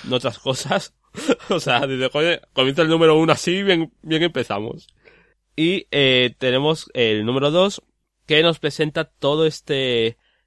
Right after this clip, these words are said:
eh, universo, el Battle World, o también el Mundo Muerte.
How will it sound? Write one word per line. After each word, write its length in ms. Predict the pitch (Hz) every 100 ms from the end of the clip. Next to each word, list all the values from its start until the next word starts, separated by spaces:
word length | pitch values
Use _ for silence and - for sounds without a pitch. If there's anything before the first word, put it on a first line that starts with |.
| _
eh, 500 | 117 110 104 101 - -
universo, 1000 | 135 131 120 131 135 - 123 113 107 -
el 240 | 113 110
Battle 300 | 107 131 -
World, 460 | 120 110 113 127 175 _ _ _ _
o 100 | -
también 340 | 151 143 147 160
el 360 | 143 123 107 107
Mundo 300 | 120 113 107
Muerte. 580 | 127 147 - 143 190